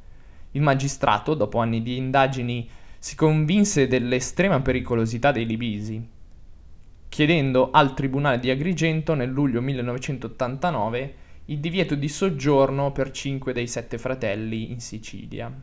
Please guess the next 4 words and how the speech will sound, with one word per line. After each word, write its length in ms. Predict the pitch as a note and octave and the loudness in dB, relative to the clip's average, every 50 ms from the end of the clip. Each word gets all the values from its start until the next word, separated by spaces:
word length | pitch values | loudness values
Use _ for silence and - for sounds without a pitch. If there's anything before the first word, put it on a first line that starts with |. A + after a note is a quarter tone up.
| - - - - - - - - - - - - - - - - - - - - | -16 -18 -18 -18 -16 -16 -18 -18 -18 -18 -18 -18 -16 -16 -18 -18 -16 -16 -16 -8
Provvedimento 680 | - - B2+ C3 C#3+ D3+ D3 D3 D#3 F3+ F#3+ F#3 F#3 | -4 -4 0 2 2 2 2 2 2 0 2 2 0
che 120 | F3 - D3+ | -2 0 0
viene 200 | D#3+ D#3 D#3 D3+ | 0 2 2 2
respinto 800 | C#3+ D3 D3 - - - A#2+ A2+ A#2 A2+ A2 - A#2+ C3+ C#3 - | 2 2 -2 -4 -10 -8 -6 -4 -4 -4 -4 -4 -6 -6 -6 -10